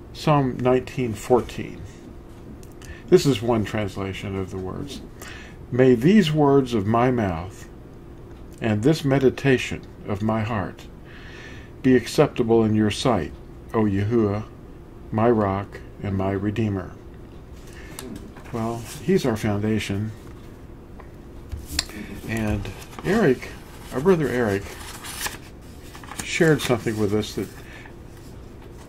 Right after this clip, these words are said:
caused a meditation to occur in our heart. I don't know if it'll appear in your heart or thoughts or not, but that's what our heart is. It's our thoughts, our thinking patterns. The Tetragrammaton. Now that's a,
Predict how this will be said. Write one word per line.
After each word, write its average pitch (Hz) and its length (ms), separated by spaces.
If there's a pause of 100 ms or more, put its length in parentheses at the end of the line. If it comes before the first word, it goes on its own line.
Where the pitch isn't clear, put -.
(140)
caused 175 380
a 123 40
meditation 113 800
to 98 160
occur 95 460
in 95 80
our 90 160
heart. 98 320 (960)
I 123 100
don't 107 200
know 107 100
if 101 80
it'll 101 280 (140)
appear 123 320
in 110 80
your 113 200
heart 110 260
or 98 140
thoughts 110 480 (360)
or 113 140
not, 110 320
but 107 140 (500)
that's 156 240
what 127 120
our 101 160
heart 101 260
is. 101 180
It's 104 160
our 92 160
thoughts, - 540
our 85 100
thinking 107 480
patterns. 110 600 (760)
The 131 100
Tetragrammaton. 117 1500
Now 98 140
that's 151 260
a, 98 200